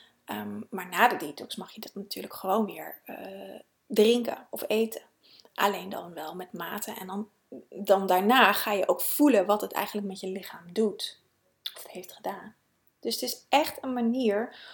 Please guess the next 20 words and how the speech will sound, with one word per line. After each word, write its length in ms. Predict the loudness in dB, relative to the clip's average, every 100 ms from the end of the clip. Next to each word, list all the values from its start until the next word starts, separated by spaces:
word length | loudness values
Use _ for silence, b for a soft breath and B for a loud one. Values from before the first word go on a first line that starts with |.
| B _
hoe 200 | 0 2
je 240 | 2 0 -4 _ _ _
gezond 520 | _ 4 4 4 2 0
kan 180 | -4
gaan 180 | -2 2
leven. 380 | 4 4 2 -2
En 120 | -2
hoe, 260 | -2 -2 -4 -8 -10 -4
waarmee 340 | 2 4 6 4
je 200 | 2 0
erachter 440 | 2 2 2 0
kan 220 | 2 -2
komen 540 | -2 -4 -4 -6 -6 -8 b b b b b b b b _ _ _ _ _ _ _ _ _ _ _ _ _ _ -14 -14 _ _
dat 280 | 4 4 4
je, 240 | 2 0 _ _ _ _ -20 _ _ _ _ _ _ _ _ 8
hoe 160 | 12
je 80 | 12
je 140 | 12 8
lichaam 400 | 6 2 -2 -4
voedt. 580 | -2 2 2 0 -12